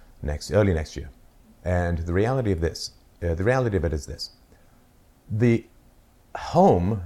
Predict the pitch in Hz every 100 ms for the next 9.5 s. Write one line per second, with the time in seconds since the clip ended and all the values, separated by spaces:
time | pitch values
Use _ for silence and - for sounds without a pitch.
0 | - 101 98 98 95 85 82 73 - _
1 | - - 104 80 95 73 73 71 71 -
2 | _ - - 87 85 - 76 69 _ -
3 | 98 - - - 78 - _ - - -
4 | _ 110 113 156 208 139 76 - 117 117
5 | - 101 98 - - - 101 - 127 139
6 | 143 - 120 104 101 92 87 - - 147
7 | 147 131 123 113 107 95 92 87 92 -
8 | 120 131 139 107 101 92 - 127 131 127
9 | 90 80 80 76